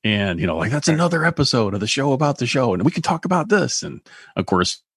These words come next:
Speaker 1: you know, I, I barely get the time just to do one podcast, and here I'm trying to pitch, like,
Speaker 2: <laughs>
Speaker 1: five. But I just think it's awesome. And let's, let's back up just a hair. Tell me a little bit more about Dead Jack, 'cause I do think that a
Speaker 2: Yeah.
Speaker 1: lot of Shack fans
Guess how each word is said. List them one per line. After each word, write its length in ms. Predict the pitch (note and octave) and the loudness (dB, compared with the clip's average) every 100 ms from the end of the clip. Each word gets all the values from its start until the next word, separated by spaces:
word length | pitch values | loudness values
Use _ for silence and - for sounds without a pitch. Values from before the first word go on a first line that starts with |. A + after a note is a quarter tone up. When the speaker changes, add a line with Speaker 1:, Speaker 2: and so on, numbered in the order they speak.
| - | -4
Speaker 1:
you 80 | F2+ | -2
know, 180 | E2+ E2 | 0 0
I, 100 | E2 | 2
I 80 | G#2 | 2
barely 560 | F#2+ G#2+ A2+ A2+ G#2 G2 | 2 2 4 4 2 2
get 180 | G#2 F#2 | 0 0
the 140 | F#2 | -2
time 200 | F#2 E2+ | -2 -2
just 160 | F2+ - | -4 -4
to 40 | |
do 160 | F2 F2+ | -2 -2
one 320 | E2+ G2 G#2+ | 0 2 2
podcast, 640 | G2+ D#2+ - E2 D#2 D#2 | 0 -6 -6 -8 -6 -6
and 80 | F2+ | -6
here 180 | E2+ E2 | -6 -6
I'm 120 | D#2+ | -6
trying 200 | - F2 | -4 -4
to 60 | D#2+ | 0
pitch, 300 | F2+ - G#3 | 0 2 4
like, 200 | A3 F#3+ | 4 2
Speaker 2:
<laughs> 0 | |
Speaker 1:
five. 400 | - - - - - - - _ - | -2 -6 -14 -20 -20 -20 -20 _ 0
But 420 | F#2+ F2+ E2+ - - | 2 4 2 -2 -2
I 100 | C3 | 0
just 200 | C3+ - | 0 2
think 320 | B2+ A#2+ A2 | 2 2 -2
it's 120 | G2+ | 0
awesome. 680 | F#2 F2+ F#2+ F#2+ F2+ E2+ F2 _ - - | 0 0 0 -2 -4 -6 -10 _ -10 -2
And 240 | A2 A#2+ C#3+ | 2 2 2
let's, 340 | B3 - - | 0 -2 -10
let's 320 | - C#3 F#3 - | -6 0 2 2
back 260 | G3+ G3 | -2 -2
up 60 | G3 | -2
just 280 | G3+ F3+ - | 0 0 2
a 100 | D#3 | -2
hair. 520 | C#3+ F3+ E3 B2 A#2+ - - - | 0 0 2 2 0 -4 -20 -6
Tell 180 | G3+ A#3+ | 0 2
me 80 | A#3+ | 4
a 40 | |
little 220 | A#3 A3 | 4 4
bit 140 | G#3 G3 | 6 4
more 240 | F#3 F#3 | 4 2
about 360 | F3 E3+ D3 D3 | 2 2 -2 -2
Dead 200 | D3 C#3+ | -2 -2
Jack, 480 | B2+ A2 F2 - - _ _ - | 0 0 0 -8 -20 _ _ -2
'cause 100 | G2 | -2
I 20 | |
do 320 | G2 C3 D3 | 2 4 4
think 420 | C#3+ A#2+ A2+ G2 G2+ | 4 4 4 2 0
that 180 | G#2 | 2
a 40 | G2 | 4
Speaker 2:
Yeah. 140 | G2 | 4
Speaker 1:
lot 160 | G2 G2+ | 2 0
of 60 | |
Shack 260 | - F#2 F2 | -2 -4 -4
fans 640 | - F2 E2+ E2+ E2+ - | -6 -4 -4 -6 -6 -6